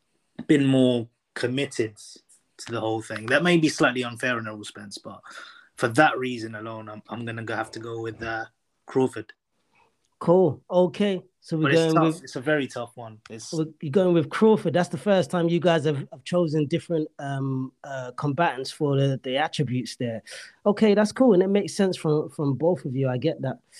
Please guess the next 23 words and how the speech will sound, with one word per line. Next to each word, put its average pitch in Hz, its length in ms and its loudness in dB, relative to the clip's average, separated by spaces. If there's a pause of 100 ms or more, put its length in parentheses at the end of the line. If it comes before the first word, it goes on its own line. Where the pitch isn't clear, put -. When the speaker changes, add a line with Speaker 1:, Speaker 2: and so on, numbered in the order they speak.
(200)
Speaker 2:
I 143 60 -4
get 147 140 -2
that 123 100 -4
a - 40 -8
hundred 131 260 -2
percent. 127 400 0 (1160)
Yeah. 220 420 4 (100)
So, 190 600 2
um, 185 300 0 (460)
you 214 100 2
know, 196 120 2
when 220 180 2
those 247 240 2
attributes 214 600 -8
clash - 600 -6 (460)
and 175 100 -2
that - 140 -8
chessboard 214 720 0
is, 170 240 -6
is 180 160 -8
put 190 240 0
in 190 120 2
position, 214 680 0